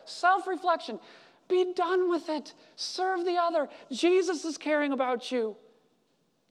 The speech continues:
You can just live for him. Peter says the same thing. Peter said this. He said, "And you know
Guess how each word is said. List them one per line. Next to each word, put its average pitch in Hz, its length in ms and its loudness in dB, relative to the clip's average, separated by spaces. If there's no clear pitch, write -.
You 349 140 4
can 339 160 2
just 330 240 -2
live 349 180 -2
for 349 160 -4
him. 349 440 0
Peter 190 320 2
says 196 220 0
the 196 100 2
same 208 340 -2
thing. 202 540 -2
Peter 269 320 6
said 233 320 0
this. 240 520 2
He 247 140 4
said, 233 220 6
"And 220 140 4
you 262 220 6
know 262 560 4